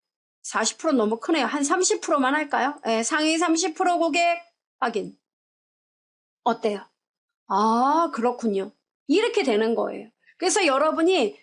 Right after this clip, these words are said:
그냥 들어있는 데이터를 가지고 상위 열 개 항목 또는 상위 이십 개 항목 이렇게 뽑아낼 수도 있고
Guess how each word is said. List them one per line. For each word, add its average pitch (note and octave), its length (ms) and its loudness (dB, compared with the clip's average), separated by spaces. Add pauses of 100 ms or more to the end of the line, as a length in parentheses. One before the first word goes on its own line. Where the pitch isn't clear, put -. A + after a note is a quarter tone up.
(100)
그냥 F#4 480 2
들어있는 E4 760 2
데이터를 D4 800 0
가지고 C#4 840 0 (140)
상위 C#4+ 840 0 (200)
열 C4+ 280 0
개 D4+ 120 -2
항목 C#4+ 640 2 (160)
또는 C#4 340 0
상위 D4 320 0
이십 C#4 480 -2
개 D4 60 0
항목 C#4 360 0
이렇게 E4+ 360 0
뽑아낼 F4+ 440 2
수도 D#4+ 180 -2
있고 D4+ 360 -2